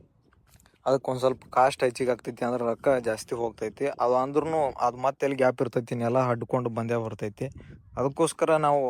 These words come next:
ಯಾವ ರೀತಿ ತೆಂಗಿನ ಗಿಡಗಳ್ನ ಕಾಯ್ಕೋಬಹುದು ಅಂದ್ರೆ ಅದಕ್ಕೊಂದ್ ನಾಲ್ಕೈದು ಮೆಥಡ್ ಅದಾವ.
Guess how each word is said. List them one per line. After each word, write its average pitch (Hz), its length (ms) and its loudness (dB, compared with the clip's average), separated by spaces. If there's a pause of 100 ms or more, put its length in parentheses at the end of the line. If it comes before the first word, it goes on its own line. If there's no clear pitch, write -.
(160)
ಯಾವ 120 200 6
ರೀತಿ 147 200 0
ತೆಂಗಿನ 139 320 -4
ಗಿಡಗಳ್ನ 131 460 -2 (1500)
ಕಾಯ್ಕೋಬಹುದು 127 680 4
ಅಂದ್ರೆ 120 260 0
ಅದಕ್ಕೊಂದ್ 120 400 0
ನಾಲ್ಕೈದು 120 380 -2
ಮೆಥಡ್ 139 320 2
ಅದಾವ. 127 240 2